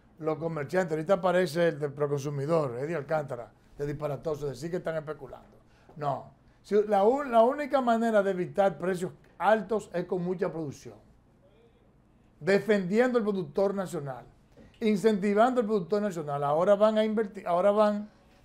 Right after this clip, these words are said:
ahora van a, a importar para que los precios, a lo, a lo mejor ahora viene la importación.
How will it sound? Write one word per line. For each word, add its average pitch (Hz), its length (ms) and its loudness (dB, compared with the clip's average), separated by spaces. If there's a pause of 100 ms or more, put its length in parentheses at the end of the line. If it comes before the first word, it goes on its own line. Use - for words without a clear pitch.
(140)
ahora 170 180 2
van 208 300 4
a, 196 240 -6
a 170 120 -4
importar 175 540 0 (1200)
para 151 160 0
que 151 100 0
los 143 140 2
precios, 170 320 2
a - 20 -2
lo, 175 200 -2
a 151 40 -6
lo 151 100 0
mejor 160 300 2
ahora 185 220 6
viene 202 200 2
la 202 60 2
importación. 196 540 -4